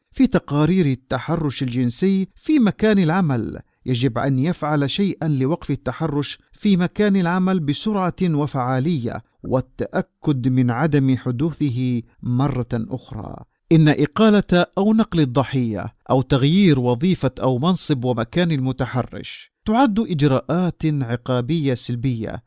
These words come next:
ليست طرقًا مقبولة للتعامل مع التحرش الجنسي في مكان العمل. على سبيل المثال، قد يرغب صاحب العمل في فصل الضحية عن المتحرش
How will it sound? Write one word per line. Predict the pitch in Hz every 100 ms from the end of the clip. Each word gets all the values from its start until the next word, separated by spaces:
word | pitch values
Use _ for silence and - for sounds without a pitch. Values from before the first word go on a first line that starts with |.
| -
ليست | 117 156 185 - 160 _
طرقًا | 175 180 143 156
مقبولة | 143 127 127 127 165 143 135 120 _ _ -
للتعامل | 262 - 151 123 165 156 135 127 123
مع | 113 117
التحرش | - 123 180 147 117
الجنسي | 123 123 117 - 185 170
في | 123
مكان | 110 - 135 127
العمل. | 120 160 135 107 - - - -
على | 123 147 214
سبيل | - 269 254 190
المثال، | 131 127 113 - 57 58 - _ _
قد | 143 117
يرغب | 117 139 185 135 139 127
صاحب | 123 190 160 160 135
العمل | 135 147 117 55 107 - _ -
في | 311
فصل | - 294 202
الضحية | 156 123 127 196 160 160 147
عن | 120 175
المتحرش | 165 151 147 160 202 131 - - -